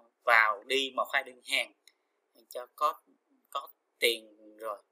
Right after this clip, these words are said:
cái dòng tiền đổ về rồi, chúng ta có thể đăng ký brand sau cũng được. Không nhất thiết là phải đăng ký ngay từ đầu. Tuy nhiên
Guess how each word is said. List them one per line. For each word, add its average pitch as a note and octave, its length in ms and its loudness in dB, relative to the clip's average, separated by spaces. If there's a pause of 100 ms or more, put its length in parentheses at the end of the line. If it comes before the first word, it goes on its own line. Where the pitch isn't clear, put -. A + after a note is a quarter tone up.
(120)
cái C#3+ 100 -8
dòng C#3+ 160 -12
tiền G#2 160 -16
đổ A2+ 220 -10
về A2+ 180 -10
rồi, G#2 160 -14
chúng - 140 -20
ta A#2 100 -4
có - 60 -18 (240)
thể G#2+ 80 -16
đăng A#2 160 -14
ký C3+ 160 -20
brand C3 280 -6
sau A2+ 260 -4
cũng B2+ 80 -20
được. A2+ 140 -8 (420)
Không A#2+ 180 -8
nhất C#3+ 180 -18
thiết D3+ 140 -8
là C#3+ 120 -10
phải A2 80 -10
đăng B2 120 -14
ký B2+ 160 -14
ngay C3+ 200 -10
từ A2+ 100 -16
đầu. G2 180 -14 (120)
Tuy B2 120 -16
nhiên B2 240 -14